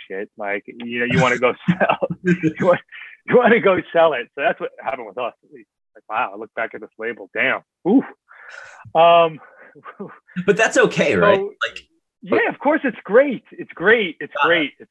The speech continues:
Speaker 1: great.
Speaker 2: Yeah.
Speaker 1: It's, it's, it's great. Listen, you're always gonna be your hardest critic. Everyone says that. You know, I would just give people this packaging advice. Just keep it stupid simple. Tell people what the product is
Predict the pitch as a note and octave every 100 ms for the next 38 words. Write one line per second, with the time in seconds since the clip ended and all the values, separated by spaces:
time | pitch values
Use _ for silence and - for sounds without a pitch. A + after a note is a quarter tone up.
0 | - C#3 D3 A#2 G#2 _ _ G#2+ - -
1 | - D#3 - E3 D3 - D3+ C3+ D#3 D3
2 | - G#2+ _ _ _ _ _ _ _ _
3 | _ B2 D3 D#3+ F3 F3+ D3+ D#3 C#3+ C#3+
4 | C#3 B2+ B2+ - - A2+ A2+ - A#2 A2+
5 | A2+ G#2+ G#2+ G2 G#2 G2 G2+ _ _ -
6 | A2 G#2+ G2+ G2+ _ _ _ _ - C#3+
7 | D3 D#3+ D#3+ D#3 - D3+ C#3+ B2 - -
8 | G#2+ A2 G#2+ G2+ F#2 F2+ E2 _ _ _
9 | _ _ _ - F#3+ - D3 A2+ - -
10 | A#2 F#2+ - - A2+ A2+ A#2+ A2+ _ _
11 | _ _ _ _ - F3+ F#3 - D#3+ D3+
12 | A#2+ B2 C3 C3+ - B2+ B2 B2 - -
13 | A#2 A2 A2